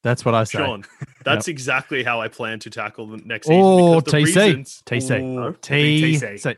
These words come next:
Speaker 1: Nah, I'll, it's
Speaker 2: Free
Speaker 1: okay.
Speaker 2: agent.
Speaker 1: Free
Speaker 2: Also,
Speaker 1: agent.
Speaker 2: also, let's not forget that I got the membership because I was like, "I love the play, these, these three players for Carlton are my favorite players, and the amount of players that remain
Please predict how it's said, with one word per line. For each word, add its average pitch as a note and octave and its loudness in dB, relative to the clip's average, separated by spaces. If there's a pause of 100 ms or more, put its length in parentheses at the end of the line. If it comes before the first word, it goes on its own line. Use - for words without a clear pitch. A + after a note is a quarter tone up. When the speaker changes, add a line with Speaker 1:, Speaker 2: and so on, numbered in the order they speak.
Speaker 1:
Nah, G#2+ -6
I'll, A2+ -4 (140)
it's A#2+ -4
Speaker 2:
Free B2 0
Speaker 1:
okay. G#2+ -8
Speaker 2:
agent. F#2 -8 (540)
Speaker 1:
Free C#3 0
Speaker 2:
Also, B2 0
Speaker 1:
agent. F#3 -2 (420)
Speaker 2:
also, G#3 2
let's F3 -2
not A#3+ -6
forget D#3 -4
that C3+ -4
I C#3 2
got D#3+ -2
the E3 -6
membership C#3 -6
because A#2+ -10
I A#2+ -6
was A2 -8
like, G2+ -8 (460)
"I C#3 2
love B2 -2 (320)
the B2 -8
play, A#2+ -4
these, B2+ -6 (140)
these F3+ 0
three E3+ 0
players F3 0
for E3+ -6
Carlton C#3 -2
are B2 -4
my A#2 -4
favorite D3+ -2
players, G2 -8
and G#2+ -6
the A2 -10
amount D3+ 0
of E3+ -6
players D3+ -2
that C3+ -12
remain C#3 -2